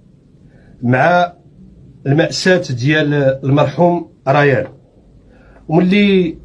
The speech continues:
انتهت هذه المأساة وفقنا من، من، من هذا الشيء، من الصدمة،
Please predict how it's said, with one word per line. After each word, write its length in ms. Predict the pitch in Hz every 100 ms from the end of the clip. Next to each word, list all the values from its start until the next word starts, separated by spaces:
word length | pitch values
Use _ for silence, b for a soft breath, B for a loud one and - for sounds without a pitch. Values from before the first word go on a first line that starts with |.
| - 170
انتهت 420 | 170 196 185 185
هذه 140 | 180
المأساة 440 | 180 180 170 190 180
وفقنا 380 | 160 - 170 175
من، 340 | 165 160 135 -
من، 480 | 147 160 156 135 127 - - _ -
من 120 | 143
هذا 160 | 139 165
الشيء، 460 | - - - 214 170
من 100 | 139
الصدمة، 680 | 139 - 175 151 208 208